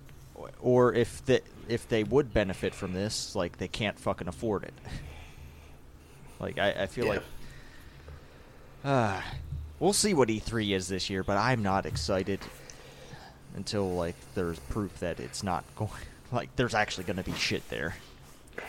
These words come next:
Speaker 2: Yeah, for sure. And, yeah, I mean, we've heard that,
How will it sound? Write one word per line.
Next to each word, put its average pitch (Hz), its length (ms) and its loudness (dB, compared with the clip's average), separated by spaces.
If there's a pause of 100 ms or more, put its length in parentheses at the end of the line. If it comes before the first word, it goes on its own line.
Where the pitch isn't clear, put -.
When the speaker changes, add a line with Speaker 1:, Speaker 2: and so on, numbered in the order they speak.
(340)
Speaker 2:
Yeah, 92 920 6
for - 480 10
sure. 98 480 12
And, 117 340 10 (1120)
yeah, 135 240 12
I 104 60 12
mean, 113 720 8
we've 127 520 10 (600)
heard 131 420 10
that, 107 380 12